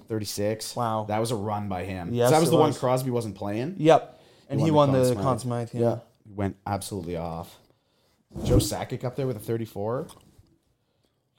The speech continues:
Speaker 1: Kucherov, Braden Point. Yeah, there's some, there's a, oh, can't forget about, uh, Rick Middleton.
Speaker 2: Rick?
Speaker 1: Barry Pedersen.
Speaker 2: Okay.
Speaker 1: Yeah.
Speaker 2: Yeah, those are some names that everyone should know.
Speaker 1: Yeah,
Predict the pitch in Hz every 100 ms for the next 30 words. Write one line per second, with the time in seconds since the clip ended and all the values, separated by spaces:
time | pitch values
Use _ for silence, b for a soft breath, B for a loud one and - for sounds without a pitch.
0 | 95 90 98 95 92 90 90 - 90 92
1 | - 87 90 92 104 101 101 98 95 -
2 | 139 170 - - _ _ 120 - 117 117
3 | 110 - 104 98 120 131 113 123 - 151
4 | - _ _ _ _ - 131 190 196 -
5 | - _ - 113 117 110 110 120 131 156
6 | 151 - 147 160 165 185 170 104 92 92
7 | 156 175 160 196 196 160 123 110 110 101
8 | 110 110 110 104 117 131 - _ _ -
9 | 185